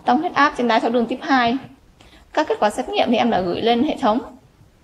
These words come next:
Điều trị hiện tại: Covaxin năm mi-li-gam nhân một viên trên ngày, Vastaren ba mươi lăm mi-li-gam nhân hai viên trên ngày, <clears throat> Glyclazid cộng metformin hai viên trên ngày,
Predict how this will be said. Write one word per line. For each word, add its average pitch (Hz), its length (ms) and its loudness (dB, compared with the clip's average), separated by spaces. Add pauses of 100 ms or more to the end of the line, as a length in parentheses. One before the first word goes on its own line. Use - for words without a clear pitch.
(1800)
Điều 226 120 6
trị 220 140 -4
hiện - 240 2
tại: 233 260 4 (480)
Covaxin 262 540 4
năm 254 140 4
mi-li-gam 247 440 2
nhân 247 140 0
một 226 200 0
viên 247 200 4
trên 240 180 2
ngày, 208 280 2 (360)
Vastaren 247 680 4
ba 233 80 2
mươi 226 60 4
lăm 240 140 4
mi-li-gam 240 420 4
nhân 240 120 2
hai 254 220 4
viên 254 160 4
trên 247 160 2
ngày, 208 340 -2 (1600)
<clears throat> 285 100 2 (720)
Glyclazid 233 840 2 (1120)
cộng - 220 2
metformin 269 600 2
hai 254 260 2
viên 247 180 4
trên 247 160 2
ngày, 214 400 -2